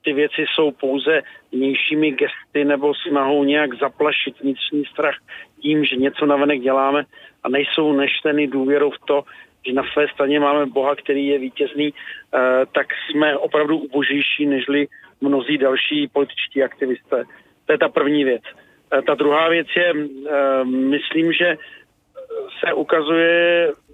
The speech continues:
velmi jasně v tomto, eh, náročném okamžiku, že dobro, eh, také znamená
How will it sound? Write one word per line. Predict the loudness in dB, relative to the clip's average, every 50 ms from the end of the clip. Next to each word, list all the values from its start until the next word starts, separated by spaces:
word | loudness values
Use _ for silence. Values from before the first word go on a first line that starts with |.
| -4
velmi | -2 0 0 0 0 0 0
jasně | 0 -2 -2 -2 -4 -4 -4
v | -2
tomto, | -2 -4 -4 -2 -2 0 0 0 0
eh, | -2 -8 -20 -20 -20 _ _ _ _ -2 0 2 2 0 0 -4 -8 -16 -20 _ _ -4
náročném | -2 0 0 2 2 2 0 0 -2 -2 -2 -2 0 0 0 -2
okamžiku, | -2 -2 -2 -2 -2 -4 -6 -8 -8 -4 -4 -2 -2 -4 -6 -12 -20 -20 _ _ _ _ -8 -6 -4
že | -4 -4 -4 0
dobro, | 0 0 2 2 2 2 4 4 2 2 0 -4 _ _ _ _ -6
eh, | -2 0 0 2 2 2 0 0 -4 _ _
také | -4 -4 -4 -2 -2 0 2 2 2 0
znamená | 0 -2 -2 0 0 0 0 0 0 0 0 0 0 0 0 -2